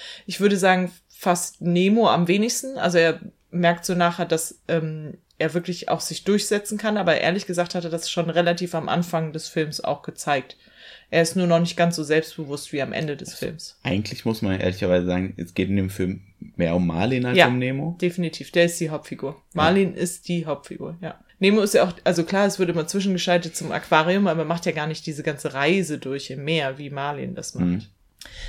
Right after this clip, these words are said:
Speaker 1: Vielleicht können wir, ähm, du hast am Anfang einmal erwähnt, dass, ähm,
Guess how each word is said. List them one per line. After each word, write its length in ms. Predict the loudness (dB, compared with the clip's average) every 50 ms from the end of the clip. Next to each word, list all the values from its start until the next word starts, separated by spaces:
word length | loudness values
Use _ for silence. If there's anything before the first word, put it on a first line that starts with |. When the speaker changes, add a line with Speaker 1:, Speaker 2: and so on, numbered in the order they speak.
| -10 -10
Speaker 1:
Vielleicht 300 | 0 2 2 2 2 2
können 300 | -2 -4 -2 -2 -2 -2
wir, 380 | 0 2 4 4 4 2 0 0
ähm, 260 | 0 0 0 0 0
du 100 | 0 0
hast 140 | 0 0 0
am 100 | -2 0
Anfang 320 | 0 0 0 -2 -2 -2
einmal 260 | 0 0 0 0 0
erwähnt, 400 | -2 -2 -2 0 0 0 0 0
dass, 300 | 2 0 0 0 -4 -6 -6 -4
ähm, 340 | -4 -4 -4 -6 -8 -10